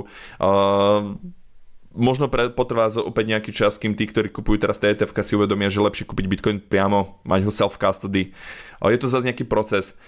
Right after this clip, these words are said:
ale všetko sa to zatiaľ točí okolo toho Bitcoinu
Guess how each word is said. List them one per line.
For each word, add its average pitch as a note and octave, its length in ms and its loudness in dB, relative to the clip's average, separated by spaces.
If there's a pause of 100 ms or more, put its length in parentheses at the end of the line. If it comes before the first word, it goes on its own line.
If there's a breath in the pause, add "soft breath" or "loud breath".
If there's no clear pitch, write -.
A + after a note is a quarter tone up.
(160 loud breath)
ale A2 320 2 (320)
všetko - 320 -2
sa C3 80 -4
to - 80 0
zatiaľ A#2 320 2
točí A#2+ 240 -2
okolo A#2+ 160 0
toho A#2+ 160 2
Bitcoinu B2 560 0